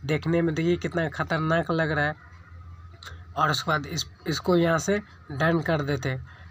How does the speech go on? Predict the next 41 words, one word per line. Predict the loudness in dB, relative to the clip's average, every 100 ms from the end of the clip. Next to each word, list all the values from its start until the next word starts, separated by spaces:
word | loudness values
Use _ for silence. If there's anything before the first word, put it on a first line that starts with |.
| -12
तो | -4
यहाँ | -2
से | 0 0
हम | 2
लोग | 0 -2 -20 -20 -20 -14 -4
डन | 0 2
कर | 2 2 4
देते | 2 2
हैं | -2 -2 -10 -18 -18 -18 -12
और | -2 0 2
देखिए | 2 0
कितना | -2 -2 2 2 2 -4 -20 -12 -4
आप | 0
लोग | 2 2
before | 2 2 2 0
and | 2 2 2
after | 0 -2 -2 -2 -4 -4
कितना | -4 2 4
अंतर | 4 2 2
आ | 2
रहा | 2 -2
है। | -4 -16 -18 -12 -2
और | 0 2
उसके | 0 0
बाद | 2
आप | 2 0
लोग | -4
को | -2 -2
बता | 0 0 0
दे | 0
रहे | -2
हैं | -6 -14 -16 -4
कि |
अगर | 0 0 0 2
color | 4 4 4
करना | 2 2
है | 2
तो | 0
आप | 0
लोग | -2
को | -2